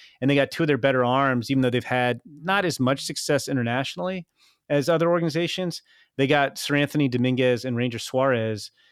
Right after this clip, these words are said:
uh, for twenty-five thousand each more than a decade ago. So, um, but it, if you're, if you're looking at how these teams were built, it, it's a homegrown team versus a imported club, and we'll,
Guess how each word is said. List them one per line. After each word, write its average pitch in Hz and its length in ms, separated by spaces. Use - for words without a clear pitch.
uh, 120 160
for 123 140
twenty-five 123 420
thousand 120 340
each 117 300
more 113 140
than 104 160
a 104 60
decade 104 420
ago. 92 360
So, 110 420
um, 107 420
but 139 120
it, 165 180
if 156 320
you're, 156 200
if 131 120
you're 151 100
looking 202 240
at 156 80
how 165 100
these 160 180
teams 147 280
were 123 80
built, 123 420
it, 139 160
it's 143 180
a 120 60
homegrown 135 500
team 127 380
versus 117 460
a 107 220
imported 123 460
club, 117 420
and 113 160
we'll, 107 240